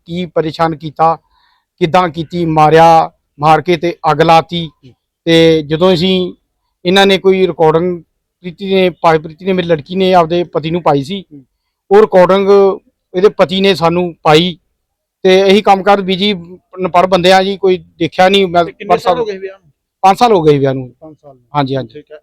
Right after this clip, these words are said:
Speaker 2: ਇਹ, ਅਹ, ਪੰਜ ਸਾਲ ਦੇ ਵਿੱਚ ਤੰਗ ਕਰਦੇ ਰਹੇ ਕਿ ਦਾਜ ਦਿੱਤਾ ਜਾਵੇ?
Speaker 1: ਹਾਂਜੀ, ਪੰਜ ਸਾਲ ਦਾਜ ਦੇ ਤੋਂ ਤੰਗ ਕਰਦੇ ਰਹੇ ਆ।
Speaker 2: ਹੂੰ।
Speaker 1: ਅਸੀਂ ਗਰੀਬ ਬੰਦੇ ਜੀ, ਦੇ ਨਹੀਂ ਹੋਇਆ।
Speaker 2: ਹੂੰ।
Speaker 1: ਚਲੋ ਜਦੋਂ ਸਾਡੇ ਕੋਲ ਪਹੁੰਚ ਹੋਈ ਤੇ ਅਸੀਂ ਦਾਜ ਦਿੱਤਾ।
Speaker 2: ਘਰ ਵਾਲੇ ਦਾ ਕੀ ਨਾਮ ਆ?
Speaker 1: ਤਰਲੋਚਨ ਸਿੰਘ ਦਾ ਨਾਂ, ਤੇ ਉਦਾਂ ਜੀ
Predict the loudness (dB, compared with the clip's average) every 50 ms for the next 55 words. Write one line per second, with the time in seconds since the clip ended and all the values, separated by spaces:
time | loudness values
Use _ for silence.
0 | _ -10 -8 -8 -6 -8 -8 -10 -10 -10 -10 -10 -10 -12 -14 _ -20 -20 -20 _
1 | _ -20 _ _ -10 -10 -10 -10 _ _ _ -20 -20 -20 -20 _ _ _ -20 -18
2 | -18 -18 -20 -20 _ _ _ _ _ _ _ -16 -14 -14 -16 -18 _ -20 -20 -20
3 | -20 _ _ _ _ -4 -2 -2 0 0 -2 -4 -4 -2 -2 0 0 0 0 0
4 | 2 2 2 0 -2 -4 -6 -8 -8 -8 -12 -10 -6 -4 -2 -2 -2 -4 -6 -6
5 | -6 -6 -4 -4 -4 -4 -2 -2 -2 0 0 0 0 -2 -4 -6 -8 -12 _ -18
6 | -18 -8 -2 0 0 0 0 0 0 0 0 0 2 4 4 4 4 2 0 0
7 | 0 0 2 2 2 2 0 -4 -8 _ _ -20 -20 -20 _ -4 0 2 2 2
8 | 2 0 0 -2 -2 -2 -2 -4 -4 -8 -12 -16 _ -6 -6 -4 -4 -4 -4 -4
9 | -6 -8 -10 -12 _ -8 -8 -8 -6 -6 -8 -8 -8 -8 -12 -14 -14 _ 0 2
10 | 2 2 0 -2 -6 -6 -4 -4 -4 -4 -6 -8 -10 -10 -10 -10 -12 -14 -18 -20
11 | -20 _ _ _ _ _ _ _ _ -2 0 2 2 2 2 0 0 0 0 0
12 | 0 0 -2 -2 -4 -4 -6 -6 -4 -2 0 0 0 -2 -4 -6 -8 -8 -10